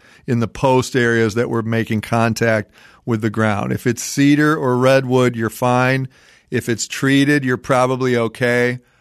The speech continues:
but you really don't want treated with kids because if they do the putting their mouth on, like, my son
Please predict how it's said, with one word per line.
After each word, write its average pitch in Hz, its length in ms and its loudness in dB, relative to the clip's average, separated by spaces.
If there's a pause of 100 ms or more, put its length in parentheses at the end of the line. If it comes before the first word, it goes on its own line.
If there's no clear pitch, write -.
(260)
but 120 180 -6
you 123 80 -2
really 127 200 4
don't 123 160 2
want 117 260 2
treated 120 560 2
with 113 240 0
kids 117 400 0
because 110 360 -2
if 104 100 -6
they 113 120 -2
do 113 240 0
the 107 100 0 (200)
putting 117 280 0
their 107 120 0
mouth 113 360 0
on, 120 180 -2
like, 123 140 0
my 135 180 2
son 123 380 0